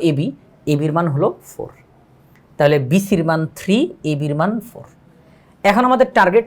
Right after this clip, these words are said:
থাকবে এসির মান বের করা। বলবেন, কেন এসির মান বের করা আমাদের টার্গেট? কারণ আমাদেরকে বলছে sin A তার মান নির্ণয় করো। তাহলে sin A,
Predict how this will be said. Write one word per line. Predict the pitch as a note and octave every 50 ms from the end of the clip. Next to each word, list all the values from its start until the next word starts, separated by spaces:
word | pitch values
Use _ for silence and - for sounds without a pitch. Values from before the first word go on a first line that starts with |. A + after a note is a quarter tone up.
| - -
থাকবে | E3 C#3+ C3+ E3 A3+ - - - _ _ G#3 B3+
এসির | B3+ - - A3+ G3+ F3+
মান | F3+ F3+ A3+ B3+ C4 - C3+ B2+
বের | C3+ C3 A2+ A2 -
করা। | A2+ - - - - - _ _ _ _ _ _ _
বলবেন, | F3+ F#3 F3+ F3 D3+ - -
কেন | D#3+ F3+ G#3 A3+ A3
এসির | A3 A3+ G#3+ A3
মান | A3 G#3
বের | G#3 G3+ G3+
করা | G#3 G3+ G3
আমাদের | F#3 F#3 F#3+ F#3+
টার্গেট? | G3 G3 F#3+ - B3+ - _ _ _ _ _ _ _ _ _ _ _ _ _ _ _ _ _ _ -
কারণ | F3 F#3+ B3+ B3 E3+ D3 F#3 C4+ - - _ _ _ _ _ _ _ _ _ _ _ _ _ F3+
আমাদেরকে | F#3 A3 A#3 B3 A#3 B3+ A#3+
বলছে | B3 - C4+ B3 B3+ - -
sin | - F#3 F#3+ A3 B3 C4 B3+ B3+ - A#3+ C4+
A | B3 F3 A#2+ - - _ _ _ _ _ _ _ _ -
তার | F#3+ G#3 A#3 B3 A#3+ A#3
মান | A#3+ A#3+ A#3 A3
নির্ণয় | G#3+ G#3+ G#3 G3+ G3 F3+ E3 -
করো। | C3+ B2 A2+ G2+ - _ _ _ _ _ _ _ _ _ _ - _ _ _ _
তাহলে | - F3+ F3+ F3+ - -
sin | - G3+ G#3+ B3+ C#4+ C#4+ C4+ -
A, | A3